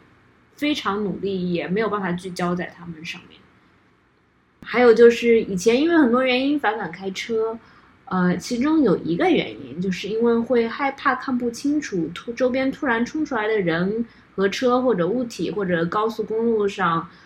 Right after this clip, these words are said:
快速闪过的一些路标这些。我看到路标之后会需要一个对焦的过程才能够看清上面的字，或者有的时候动得快就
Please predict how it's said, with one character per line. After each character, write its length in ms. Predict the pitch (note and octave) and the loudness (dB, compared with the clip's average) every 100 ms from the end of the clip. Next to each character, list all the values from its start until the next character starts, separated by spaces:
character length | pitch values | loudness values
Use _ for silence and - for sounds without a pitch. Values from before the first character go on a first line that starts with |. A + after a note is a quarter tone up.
| - | -20
快 240 | - C#4 A3+ | -4 2 2
速 280 | A3 A3 G3 | 2 2 2
闪 220 | F#3 D3+ - | 0 -8 -4
过 180 | G#3 | -2
的 200 | F#3+ F3+ | 0 0
一 100 | F3 | 0
些 180 | F3 G3+ | 0 -2
路 180 | G3 B3 | -2 -2
标 360 | A#3 A#3 A3+ A3+ | 0 2 2 2
这 160 | G#3+ | 0
些。 380 | F3 - E3 D#3+ - _ _ _ _ _ - | -4 -4 -6 -6 -10 _ _ _ _ _ -6
我 100 | F3+ | 0
看 160 | C#4+ | 2
到 140 | D#4 D#4 | 4 4
路 100 | D4 | 2
标 200 | C#4+ C#4+ | 4 2
之 120 | D4 | 4
后 160 | D4 | 4
会 160 | B3 C4+ | 4 2
需 160 | B3+ C#4 | -2 0
要 140 | C4 | 0
一 80 | B3+ | 0
个 100 | C4+ | -2
对 240 | C#4 D4 | -2 -2
焦 240 | A#3 C4+ C4+ | -2 0 0
的 120 | A#3+ | 0
过 260 | A#3+ F4 | 2 2
程 260 | A#3 - E3 | 2 0 -4
才 160 | E3+ F3 | -4 -4
能 140 | E3+ | -4
够 120 | F#3+ | -4
看 200 | G3+ A3+ | -6 -6
清 160 | F#3 G3 | -8 -6
上 160 | G#3 G3 | -8 -6
面 160 | F3+ | -2
的 120 | F3 | -2
字， 320 | F3 - G#3+ - - _ _ _ _ - | -2 -4 -8 -8 -20 _ _ _ _ 0
或 140 | D#4+ | 2
者 300 | A#3+ A3+ A3+ | 6 6 6
有 160 | G#3 E3+ | 4 4
的 80 | F3+ | 0
时 100 | G3+ | 0
候 80 | |
动 160 | G3+ A3+ | 0 0
得 80 | A3+ | 0
快 400 | A3 - A3 G#3+ | -2 2 2 2
就 260 | - F#3+ | -2 -2